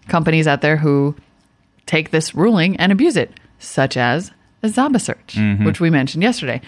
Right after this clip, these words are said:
Speaker 1: I mean, under that ruling and that, that application of the Communications Decency Act,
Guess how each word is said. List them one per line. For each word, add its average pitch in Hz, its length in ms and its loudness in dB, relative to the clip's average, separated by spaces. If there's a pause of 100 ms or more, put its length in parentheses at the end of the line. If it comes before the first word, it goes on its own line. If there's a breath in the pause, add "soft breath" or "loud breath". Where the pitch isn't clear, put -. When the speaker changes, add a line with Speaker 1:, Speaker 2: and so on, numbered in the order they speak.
(100)
Speaker 1:
I 175 40 0
mean, 170 220 2
under 190 480 2 (160 loud breath)
that 160 280 2
ruling 139 520 0 (160)
and 147 120 2
that, 135 280 2 (100)
that 151 220 2
application 139 500 -2
of 127 60 0
the 123 80 -2
Communications 131 680 -2
Decency 147 440 -4
Act, 117 320 -2